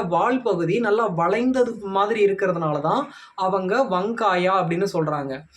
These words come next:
வணங்கு அப்படின்னா வளைதல் அப்படின்னு அர்த்தம். அது தெலுங்கு மொழியில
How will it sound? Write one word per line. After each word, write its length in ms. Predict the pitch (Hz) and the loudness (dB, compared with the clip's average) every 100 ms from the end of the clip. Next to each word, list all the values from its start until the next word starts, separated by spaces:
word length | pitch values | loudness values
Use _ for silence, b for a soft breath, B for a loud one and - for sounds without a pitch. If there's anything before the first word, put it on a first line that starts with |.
| B B | B B
வணங்கு 500 | 151 170 190 233 240 269 | -2 0 0 0 2 2
அப்படின்னா 400 | 240 202 202 220 | 2 2 2 0
வளைதல் 480 | 180 160 180 202 226 | 0 2 2 2 0
அப்படின்னு 300 | 180 165 175 | 0 -2 -2
அர்த்தம். 400 | 143 135 147 214 269 B B | -4 -4 -4 -4 -4 B B
அது 180 | 196 202 190 | 0 2 4
தெலுங்கு 400 | 196 220 262 269 | 2 4 4 4
மொழியில 380 | 226 202 185 | 2 2 2